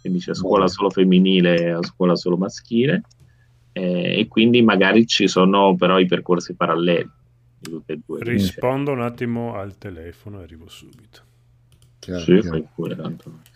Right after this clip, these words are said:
Speaker 1: Scusate, spero di non essere caduto troppo, ma vedo che ci sono
Speaker 2: No, no,
Speaker 1: ancora
Speaker 2: no,
Speaker 1: i,
Speaker 2: tranquillo.
Speaker 1: gli spettatori, quindi
Speaker 2: No, no,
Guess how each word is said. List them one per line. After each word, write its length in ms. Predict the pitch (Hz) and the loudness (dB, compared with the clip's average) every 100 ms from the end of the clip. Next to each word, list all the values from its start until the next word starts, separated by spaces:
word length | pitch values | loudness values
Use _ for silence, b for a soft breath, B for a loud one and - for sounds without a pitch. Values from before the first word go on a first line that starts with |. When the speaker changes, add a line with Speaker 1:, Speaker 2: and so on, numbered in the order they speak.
| B B _ | B B _
Speaker 1:
Scusate, 680 | 110 107 110 113 107 113 - | 0 4 6 6 6 4 0
spero 340 | - - 92 92 | -6 2 6 8
di 80 | |
non 100 | 92 | 6
essere 260 | 98 95 98 | 4 2 0
caduto 380 | 90 98 101 98 | 2 2 2 0
troppo, 300 | 95 85 139 | -2 0 0
ma 120 | 120 | 2
vedo 200 | 101 104 | 4 4
che 80 | 110 | 4
ci 80 | 160 | 4
sono 160 | 214 | 6
Speaker 2:
No, 80 | 196 | 6
no, 120 | 170 | 6
Speaker 1:
ancora 100 | 156 139 | 6 6
Speaker 2:
no, 60 | |
Speaker 1:
i, 100 | 110 92 | 6 4
Speaker 2:
tranquillo. 360 | 92 87 95 | 2 0 0
Speaker 1:
gli 40 | 92 | 0
spettatori, 680 | 95 92 98 92 90 92 | -2 -6 -6 -4 -2 0
quindi 640 | 87 87 - - - - - _ _ _ _ - | 0 0 -4 -4 -4 -8 -14 _ _ _ _ -12
Speaker 2:
No, 120 | |
no, 20 | 104 | -8